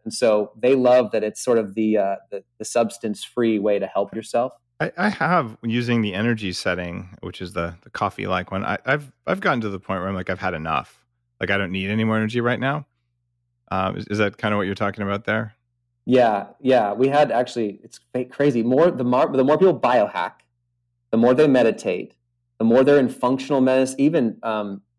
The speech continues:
Speaker 1: um, holistic medicine, they feel it right away. It's like this crazy, and there's another half, right? We're working with some of these counselors. If someone has got a lot of trauma or blockage,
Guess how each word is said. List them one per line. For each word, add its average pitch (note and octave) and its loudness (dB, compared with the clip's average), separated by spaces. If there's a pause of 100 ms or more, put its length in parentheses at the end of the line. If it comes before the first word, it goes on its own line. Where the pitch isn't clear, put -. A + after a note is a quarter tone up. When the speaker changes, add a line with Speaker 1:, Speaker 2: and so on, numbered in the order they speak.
(260)
Speaker 1:
um, G2+ -2
holistic C3 0
medicine, B2+ -2 (240)
they B2 2
feel C3 0
it D2+ -10 (200)
right A2+ 2
away. G#2+ 2
It's - -10
like C3+ 0
this A#2+ -4
crazy, C3 2 (220)
and D3+ 4
there's F#3 8
another D#3 6
half, B2 2 (400)
right? A#2+ 6
We're C3+ 6
working C#3 4
with B2+ 2
some C3 0
of B2+ 2
these A#2+ 2
counselors. A#2+ -2
If A2 -4
someone D#3+ 0
has D3 0
got A#2+ 4
a - 2
lot G#2+ 2
of F#2 -10
trauma D3+ 0
or G#2+ -4
blockage, C#3+ 0